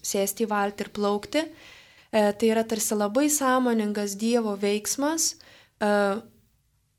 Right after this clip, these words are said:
kad mokiniai susitelktų ir žiūrėtų toliau, e, kad jie būtų mokomi toliau naujų dalykų apie Dievą,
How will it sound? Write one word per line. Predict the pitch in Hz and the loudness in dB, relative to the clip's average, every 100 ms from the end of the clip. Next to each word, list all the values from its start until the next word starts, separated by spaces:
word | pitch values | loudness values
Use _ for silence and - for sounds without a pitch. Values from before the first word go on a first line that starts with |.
| _ _ _ _ | _ _ _ _
kad | 240 226 220 | 0 2 4
mokiniai | 226 226 240 233 240 247 262 | 2 2 0 2 2 2 0
susitelktų | - 233 - 220 247 233 247 247 - 254 - | -2 -2 -4 -2 2 4 4 2 -4 -6 -2
ir | 226 220 | 0 0
žiūrėtų | 208 220 220 226 226 226 233 226 220 - | 0 0 2 2 2 0 0 0 0 -2
toliau, | 220 214 233 214 190 - _ _ _ _ _ - | 0 4 4 4 0 -8 _ _ _ _ _ -4
e, | 208 202 202 - - _ _ | -2 0 -2 -4 -10 _ _
kad | - 220 214 | 0 0 0
jie | 214 240 247 | -2 0 0
būtų | 214 233 233 226 | 0 -4 -4 -2
mokomi | 214 226 240 247 247 214 214 | 2 4 2 2 -2 -2 -2
toliau | - 208 208 220 269 285 | -4 -2 0 2 2 2
naujų | 233 214 208 254 233 | 0 0 0 0 0
dalykų | 214 208 240 247 | 0 -2 -2 0
apie | 220 220 208 190 | 0 0 -4 -4
Dievą, | 214 233 254 339 | -2 0 0 -2